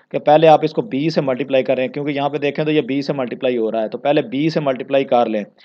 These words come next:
अगर पहले थर्टीन से डिवाइड भी कर लेंगे तो कोई मसला नहीं है, लेकिन वो फिर बाद में जब आप मल्टीप्लाई करेंगे इसको बी के साथ तो आपको एलसीएम लेना पड़ेगा। उस एलसीएम से बचने के लिए इसलिए मैं लास्ट में इसको मल्टीप्लाई करता हूँ।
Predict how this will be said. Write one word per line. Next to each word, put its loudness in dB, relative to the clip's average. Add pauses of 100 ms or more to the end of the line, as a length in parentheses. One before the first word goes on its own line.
(240)
अगर 2
पहले 6
थर्टीन 0
से 0
डिवाइड 4
भी -2
कर 2
लेंगे 0
तो -4
कोई -4 (120)
मसला 0
नहीं -2
है, 0
लेकिन -4
वो -10
फिर -6
बाद 6
में -4
जब 2
आप 0 (140)
मल्टीप्लाई 2
करेंगे 2
इसको -2
बी -2
के 2
साथ 0 (320)
तो -2
आपको 4
एलसीएम 0
लेना 0
पड़ेगा। -2 (320)
उस -4
एलसीएम 2
से 0
बचने 0
के -2
लिए 0
इसलिए -4
मैं -2
लास्ट 2
में -2
इसको -2 (460)
मल्टीप्लाई 2
करता -4
हूँ। -12